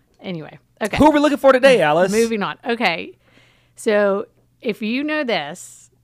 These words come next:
Speaker 1: I really will give you twenty dollars. Or Poison Oak. If you know who, <laughs>
Speaker 2: Gross.
Speaker 1: who this actor is when I say his name. And you're not gonna believe it because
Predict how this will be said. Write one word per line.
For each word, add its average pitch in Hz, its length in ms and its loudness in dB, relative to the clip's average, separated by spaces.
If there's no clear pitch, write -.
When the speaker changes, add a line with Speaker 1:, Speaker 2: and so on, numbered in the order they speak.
Speaker 1:
I 196 100 -8
really 190 280 -4
will 165 140 -10
give 151 180 -14
you 156 80 -16
twenty 143 260 -20
dollars. 120 520 -20
Or 185 320 -4
Poison 147 360 -10
Oak. 90 240 -20
If 202 240 -6
you 220 120 -2
know 151 360 -6
who, 190 240 -2
<laughs> - 80 -20
Speaker 2:
Gross. 202 460 -12
Speaker 1:
who 262 180 2
this 254 320 -4
actor 202 480 -6
is 226 160 -6
when 220 160 -10
I 214 140 -12
say 170 200 -8
his 165 220 -14
name. 139 340 -18
And 214 300 -4
you're 240 120 -6
not 254 180 -2
gonna 233 140 -8
believe 214 320 -6
it 180 140 -8
because 175 520 -10